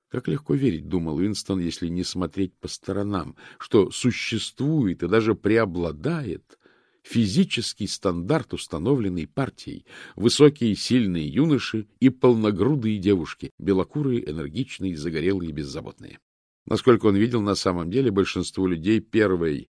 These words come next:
летной полосы было темноволосыми, низкорослыми и неказистыми. Удивительно, как быстро в министерствах распространился этот жучиный типаж. Невысокие коренастые человечки, очень рано полнеющие, семенящие короткими ножками,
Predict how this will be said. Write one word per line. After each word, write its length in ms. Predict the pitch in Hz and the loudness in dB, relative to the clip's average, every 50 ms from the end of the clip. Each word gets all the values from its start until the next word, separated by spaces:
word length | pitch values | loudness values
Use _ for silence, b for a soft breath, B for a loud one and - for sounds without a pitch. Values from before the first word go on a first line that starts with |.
| _ _ - | _ _ -6
летной 640 | 82 90 98 90 - _ _ - 82 73 69 - | -2 0 0 0 -2 _ _ -8 -8 -6 -6 -8
полосы 680 | - _ 80 80 80 73 71 - - - 113 117 117 b b b b b b b b b - | -10 _ -8 -6 -6 -6 -6 -8 -6 -4 -4 -4 -4 b b b b b b b b b 0
было 340 | 95 107 110 107 101 104 87 | 4 6 6 6 6 4 2
темноволосыми, 920 | - - 110 101 104 104 107 113 120 127 131 120 - - 92 80 78 82 | 2 0 -2 0 0 2 2 2 4 2 2 0 -2 -2 -4 -2 -2 -2
низкорослыми 760 | 90 95 87 - - 92 87 90 98 - - - 80 80 82 | -4 -4 -4 -4 -4 -4 -2 -2 -4 -4 -6 -6 -6 -4 -6
и 40 | 82 | -6
неказистыми. 800 | 78 78 - - 85 76 73 - - - - - - 73 - _ _ _ _ _ _ _ _ _ _ _ _ _ _ _ _ - | -8 -8 -8 -6 -8 -8 -8 -10 -16 -18 -18 -18 -20 -20 -20 _ _ _ _ _ _ _ _ _ _ _ _ _ _ _ _ -4
Удивительно, 600 | 107 110 107 123 180 196 - 139 110 98 95 90 | 0 2 4 4 4 4 4 2 2 2 0 0
как 240 | - 107 113 101 | 0 -2 -2 -2
быстро 420 | 87 90 147 165 147 - - 85 87 | -2 -4 -4 -4 -4 -4 -4 -4 -4
в 80 | 80 | -2
министерствах 880 | 82 92 92 90 87 - - - 123 131 113 - - - 104 90 - - | -2 -2 -2 -2 -4 -6 -4 -4 -4 -4 -4 -6 -6 -6 -4 -4 -2 -2
распространился 960 | 92 104 - - - - 110 95 - - - 92 90 110 135 131 - - - 101 | -2 -4 -4 -4 -2 -2 -2 -2 -2 -4 -4 -2 -2 -2 -4 -6 -6 -2 -2 -2
этот 220 | 101 - 101 87 | -2 -2 -4 -4
жучиный 600 | 85 85 87 101 95 - - - 127 131 123 107 87 | -4 -4 -6 -6 -4 -4 -4 -4 -4 -2 -2 -4 -4
типаж. 800 | - - - 117 - _ - 95 - - - - - - - _ _ _ _ _ - | -6 -8 -10 -10 -10 _ -16 -16 -14 -14 -14 -14 -14 -16 -18 _ _ _ _ _ 0
Невысокие 640 | 107 120 120 123 - - 143 131 - 104 95 80 | 2 4 4 4 4 4 2 2 2 0 0 0
коренастые 640 | - - 104 101 104 110 123 117 107 - - 104 92 | 0 0 2 2 2 0 0 -4 -4 -4 -4 -4 -4
человечки, 640 | - - 87 85 80 80 - - - - - - 95 | -2 -4 -4 -2 -2 -2 -4 -6 -8 -12 -10 -6 -6
очень 300 | 101 - - 104 98 98 | -4 -4 -4 -4 -2 -2
рано 220 | 107 113 107 95 | -2 -2 -2 -4
полнеющие, 800 | - - 82 78 82 87 104 107 107 104 95 - - - - 82 | -4 -4 -4 -4 -2 -4 -4 -4 -4 -6 -10 -12 -12 -10 -10 -8
семенящие 680 | - - 98 98 101 110 110 104 - - - 95 90 - | -6 -4 -4 -2 -2 -2 -2 -4 -4 -4 -4 -6 -4 -4
короткими 480 | - 87 90 95 92 - - 71 69 | -4 -4 -4 -4 -6 -8 -10 -12 -8
ножками, 500 | 73 78 113 - - - 101 95 87 B | -8 -8 -8 -10 -12 -14 -12 -12 -12 B